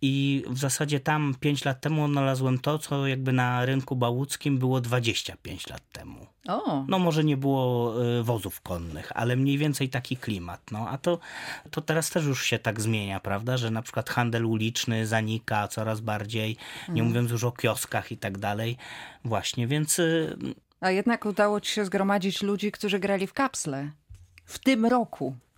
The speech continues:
Speaker 1: A, tak, tak. To był pomysł mieszkańca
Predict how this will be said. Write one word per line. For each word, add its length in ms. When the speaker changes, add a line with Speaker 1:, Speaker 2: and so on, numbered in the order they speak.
Speaker 1:
A, 380
tak, 420
tak. 360
To 120
był 180
pomysł 800
mieszkańca 720